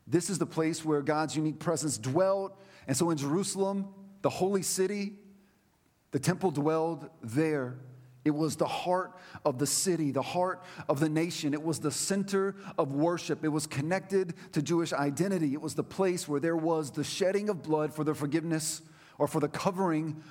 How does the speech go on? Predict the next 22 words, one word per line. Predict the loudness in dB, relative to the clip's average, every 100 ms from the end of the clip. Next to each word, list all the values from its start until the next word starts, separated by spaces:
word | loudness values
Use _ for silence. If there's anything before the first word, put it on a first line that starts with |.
| -2
of | 0 0
sin. | -2 0 0 -2 -10 -20 -20 -20 _ _ _ _ _ _ _ _ _ _ _ _ 0
Many | 0 2
times | 0 0 0
it |
would | 0
be | 0
a | -2
place | 0 -2 -2 -2
of | 0 0 -4 -10 -20 -10
rejoicing | 0 0 2 0 0 0 -2 -2 -4 -12 -20 -20 -6 0
and | 0
praise. | 2 2 2 2 0
It | -2
was | -2
a |
place | 0 0 0 -2
where |
people | -2 0 2
would | 0 -2 -8 -8
present | -2 0 0 0
offerings | 2 0 0 -2 0 0 -4 -8 -12